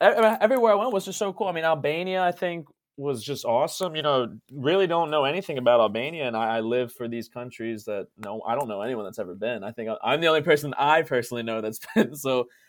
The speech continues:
that was cool. So, like, just going to, you know, the beaches there, granted it was in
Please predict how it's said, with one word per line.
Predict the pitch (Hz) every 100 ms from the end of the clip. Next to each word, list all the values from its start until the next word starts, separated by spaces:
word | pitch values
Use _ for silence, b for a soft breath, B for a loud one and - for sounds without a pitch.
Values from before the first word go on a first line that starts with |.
| b 131
that | 156 151
was | 135 -
cool. | - 185 160
So, | 147
like, | 131 131
just | 147 147
going | 151 147 143 -
to, | 143 139 131 - _ _ _ _ _
you | 147
know, | 143
the | 123
beaches | 139 143 160 156 127
there, | 120 123 123 120 104
granted | 120 120 113
it | 107
was | 104 98
in | 92